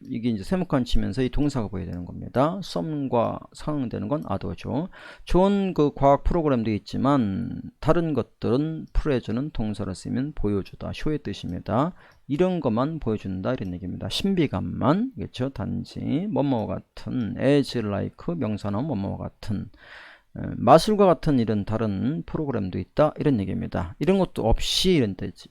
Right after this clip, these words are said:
뜻이겠죠. 음, 콧말 좋습니다. 쉬었다 가면서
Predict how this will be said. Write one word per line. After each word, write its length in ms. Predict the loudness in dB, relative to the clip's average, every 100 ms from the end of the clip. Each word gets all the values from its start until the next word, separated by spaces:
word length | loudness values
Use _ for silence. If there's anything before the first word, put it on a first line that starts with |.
| _
뜻이겠죠. 1000 | -8 -6 -8 -10 -10 -10 -2 2 2 2 0
음, 400 | 4 4 2 -2 -4
콧말 260 | 0 2 2
좋습니다. 720 | -2 -4 -4 -6 -4 -2 -2
쉬었다 340 | -4 -8 -8
가면서 500 | -6 -6 -2 2 2